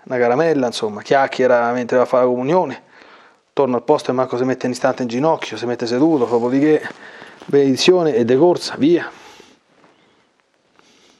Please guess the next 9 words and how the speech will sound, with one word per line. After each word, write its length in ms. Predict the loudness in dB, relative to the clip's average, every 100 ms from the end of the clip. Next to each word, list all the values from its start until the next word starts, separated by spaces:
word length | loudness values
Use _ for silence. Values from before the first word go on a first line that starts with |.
| _ _ _ _ _ _ _ _ _ _ _ _ _ _ _ _ _ _ _ _ _ _ _ _ _ _ 0
Questa 340 | 2 2 2
è 60 | 2
la 100 | 2
seconda 320 | 2 2 2
riparazione. 640 | 2 2 0 -2 -6 -6 -16 -20 _ _ _ -20 -20 -20 _
Poi 180 | 2 2
c'è 100 | 2
la 100 | 4
terza. 480 | 4 2 -4 -12